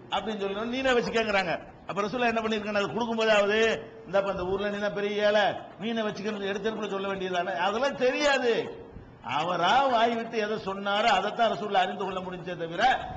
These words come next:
அவர் வந்து உள்ள நுழைஞ்ச உடனே ப-, அவ்வளவு விஷயத்தையும் டீட்டெயிலையும் சொன்னாங்களான்னா அல்லாஹ்வுடைய தூதருக்கே சொல்ல முடியல. இது எங்க இருக்குது? புகாரியில் ஆயிரத்தி தொள்ளாயிரத்தி முப்பத்தி ஆறாவது ஹதீஸ்ல இருக்கிறது.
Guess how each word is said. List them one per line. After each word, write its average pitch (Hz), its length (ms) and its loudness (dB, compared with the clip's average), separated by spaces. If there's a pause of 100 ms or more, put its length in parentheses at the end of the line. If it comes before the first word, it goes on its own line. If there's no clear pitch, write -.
(140)
அவர் 214 220 2
வந்து 226 360 2
உள்ள 202 240 0
நுழைஞ்ச 214 300 0
உடனே 214 340 0
ப-, 196 220 0
அவ்வளவு 196 280 0
விஷயத்தையும் 196 420 -2
டீட்டெயிலையும் 202 400 -2
சொன்னாங்களான்னா 190 800 2 (180)
அல்லாஹ்வுடைய 226 480 4
தூதருக்கே 220 360 0
சொல்ல 196 280 -2
முடியல. 196 560 0 (280)
இது 214 180 -4
எங்க 214 180 -2
இருக்குது? 202 640 0 (320)
புகாரியில் 202 400 4
ஆயிரத்தி 202 400 2
தொள்ளாயிரத்தி 190 840 2
முப்பத்தி 202 400 -2
ஆறாவது 202 460 4
ஹதீஸ்ல 180 360 -2
இருக்கிறது. 170 600 -4